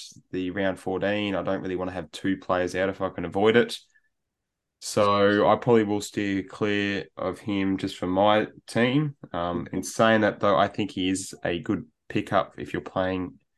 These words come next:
overall. Um, but you don't wanna have both Moses, um, and Brown. You probably only wanna have one. Um, the forty-four low last week didn't help.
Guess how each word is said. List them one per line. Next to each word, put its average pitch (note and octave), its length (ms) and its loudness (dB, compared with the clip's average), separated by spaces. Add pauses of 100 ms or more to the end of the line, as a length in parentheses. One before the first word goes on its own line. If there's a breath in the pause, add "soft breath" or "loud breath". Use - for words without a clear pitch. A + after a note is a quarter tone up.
(300)
overall. A2 720 6 (1040)
Um, F2 560 -2
but - 240 0
you G2 100 0
don't G2+ 260 4
wanna G2 140 2
have F#2 240 -2
both F#2+ 320 2
Moses, F#2 1000 -2 (300)
um, G1+ 640 -6 (140)
and F2 260 0
Brown. E2 240 0
You E2+ 100 -4
probably F2+ 220 2
only F2 160 0
wanna E2+ 200 0
have E2+ 180 0
one. F2+ 520 4 (240)
Um, F#2+ 460 -6 (200)
the A2 80 4
forty-four G2+ 480 8
low F2+ 120 8
last E2+ 320 6
week F2 200 -2
didn't F2 200 -2
help. F2 340 0